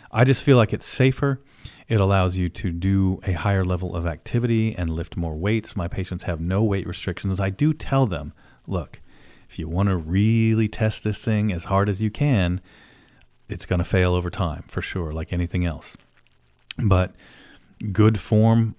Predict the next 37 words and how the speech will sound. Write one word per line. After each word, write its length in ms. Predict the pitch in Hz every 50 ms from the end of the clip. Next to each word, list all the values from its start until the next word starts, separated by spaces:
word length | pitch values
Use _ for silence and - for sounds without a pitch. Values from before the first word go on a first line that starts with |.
| _ -
heavy 280 | - - 110 107 113 107
weightlifting, 800 | 95 98 101 - 110 113 110 - - 123 123 127 127 127 123 113 - _ _ _ _ _ _ _ -
I 260 | - 92 87 87 85 85 - - -
think 220 | - 98 85 -
it's 100 | - -
fine. 400 | - 92 87 90 92 101 110 117 - - - - - - - - - - - - - _ - - _ - -
CrossFit, 680 | - - 104 107 110 - - - 120 117 120 - - -
to 160 | - 107 92
a 40 | 85
certain 300 | - - - 95 - 90
extent, 840 | 80 73 - - - - - - - 110 123 135 143 - - - - - _ _ - _ _ -
is 180 | 135 127 -
fine. 340 | - - 131 131 135 135 135
I 80 | 104 87
think 280 | - - 113 98 -
there 200 | - 98 90 85
are 240 | - 90 90 101 110
some 280 | 107 - - 110 104 104
things 280 | - 110 107 107 101
in 120 | 101 98 98
CrossFit 420 | - - 101 104 104 - - -
you 120 | - 101 87
have 140 | 95 92 -
to 80 | -
just 200 | 101 98 95 -
be 160 | - 98 90 87
naturally 460 | 87 85 90 98 - - - 92 85
careful 400 | - - - 92 92 - 104 104
of 140 | 107 101 95
and 80 | 82
remember 300 | 80 82 85 92 95 95
that 120 | 85 87 -
you 80 | 92
do 200 | 90 85 90 92
have 220 | 92 92 90 87 -
replaced 420 | 87 - - - 90 90 - -
shoulders. 580 | - - - 87 87 87 87 90 92 - -